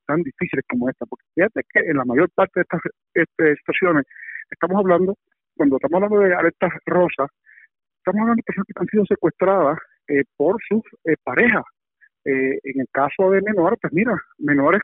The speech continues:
cuando, ah, son víctimas de carjacking, ¿verdad? Que los, eh, un, un malhechor, un ladrón vino, se llevó el carro de sus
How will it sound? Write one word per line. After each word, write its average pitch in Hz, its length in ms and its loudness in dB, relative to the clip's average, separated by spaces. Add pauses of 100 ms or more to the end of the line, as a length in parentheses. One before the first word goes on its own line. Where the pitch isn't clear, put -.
cuando, 185 380 -2 (880)
ah, 120 180 -2
son 151 160 2
víctimas 170 360 0
de 175 80 0
carjacking, 151 580 0
¿verdad? 135 300 -2
Que 160 80 -4
los, 131 120 -4 (560)
eh, 123 380 -2
un, 151 340 -2
un 147 300 -4
malhechor, 156 460 2 (300)
un 135 200 2
ladrón 147 420 4
vino, 180 300 2
se 139 80 0
llevó 127 260 -2
el 123 60 -8
carro 160 380 0 (260)
de 139 380 0 (100)
sus 151 120 -6